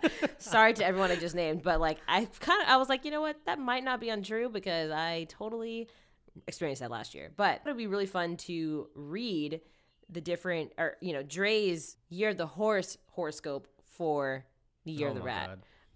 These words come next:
Speaker 2: Ready?
Speaker 1: What is my horoscope?
Speaker 2: So, here we go.
Speaker 1: <sighs>
Speaker 2: Um, <laughs> I guess this
Speaker 1: Nervous.
Speaker 2: is your motto for the year. The following is the white rat year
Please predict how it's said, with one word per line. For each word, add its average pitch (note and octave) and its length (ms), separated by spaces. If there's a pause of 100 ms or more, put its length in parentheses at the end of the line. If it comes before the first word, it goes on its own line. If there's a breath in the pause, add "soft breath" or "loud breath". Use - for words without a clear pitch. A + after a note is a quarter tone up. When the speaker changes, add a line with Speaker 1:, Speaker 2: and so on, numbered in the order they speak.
(140)
Speaker 2:
Ready? E3+ 260
Speaker 1:
What A#2 100
is G#2 120
my G#2+ 120
horoscope? C#3+ 560
Speaker 2:
So, C#3 60 (800 soft breath)
here G#3 160
we F3+ 100
go. D#3 80
Speaker 1:
<sighs> B2+ 680
Speaker 2:
Um, E3 360 (460 loud breath)
<laughs> - 460
I G3+ 80
guess A3+ 160
this C#4+ 120
Speaker 1:
Nervous. C4 140
Speaker 2:
is G#3+ 40
your G3+ 100
motto F3 440
for D4+ 140
the D#4 80
year. E4+ 320 (360 loud breath)
The G3 100
following C4 540
is G3+ 160
the E3+ 100
white F3+ 300
rat F#3+ 260
year D3 440